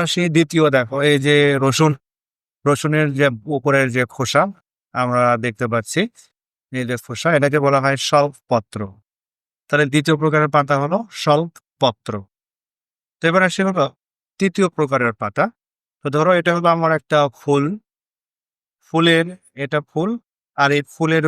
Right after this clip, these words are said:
গোড়ায় তোমার যে পাতা থাকে এটাকে বলা হয় হলো মঞ্জুরি পত্র। তাহলে থার্ড পাতা হলো মঞ্জুরি পত্র। এবার আসি হলো ফোর্থ যে পত্র।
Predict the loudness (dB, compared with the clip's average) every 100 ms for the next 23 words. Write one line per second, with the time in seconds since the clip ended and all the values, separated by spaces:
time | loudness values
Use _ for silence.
0 | -2 2 4 4 0 -6 -14 _ _ _
1 | _ _ -2 2 2 0 -2 0 0 0
2 | -2 -2 -2 -2 -2 -4 -2 -2 -2 -4
3 | -4 -2 -2 _ _ _ _ 0 0 2
4 | 0 0 -2 -4 -8 -16 -16 _ _ _
5 | _ _ _ _ -4 -2 0 0 0 -2
6 | 0 -2 -2 2 2 2 0 0 0 -4
7 | -6 -14 -14 _ _ _ _ _ _ _
8 | _ _ 0 2 2 2 0 0 0 -2
9 | _ _ _ _ _ _ _ _ 0 0
10 | 0 -14 -20 _ -16 -4 0 0 -2 -8
11 | _ -2 -2 -4